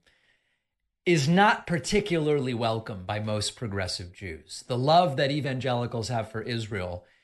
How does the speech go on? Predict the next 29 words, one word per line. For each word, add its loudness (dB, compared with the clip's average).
is 0
usually 2
through -4
some -2
half-baked -2
prophecy -2
about 2
how 0
by 0
supporting 0
Israel, -2
it 2
will 2
bring 0
upon 0
the 0
return -2
of -6
Jesus 0
and -4
all 2
sorts. -2
I -2
think -2
there's 0
a -2
rapture, 2
and -2
I, -4